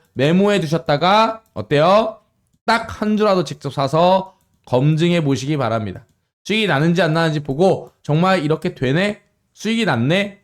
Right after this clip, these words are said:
라고 확인된다면 구독 버튼 꼭 눌러주셔야 되겠죠.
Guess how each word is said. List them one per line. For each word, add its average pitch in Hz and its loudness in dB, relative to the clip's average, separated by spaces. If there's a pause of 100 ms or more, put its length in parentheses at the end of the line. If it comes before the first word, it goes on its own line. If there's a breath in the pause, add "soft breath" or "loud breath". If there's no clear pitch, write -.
(140)
라고 127 -2
확인된다면 156 -2 (200)
구독 196 -4
버튼 175 -2
꼭 233 2
눌러주셔야 131 0
되겠죠. 107 -4